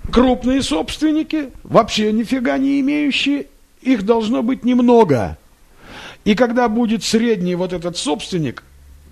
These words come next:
не будет раскачиваться, как качель,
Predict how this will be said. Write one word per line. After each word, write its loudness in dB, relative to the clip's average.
не 4
будет 0
раскачиваться, 0
как 0
качель, 2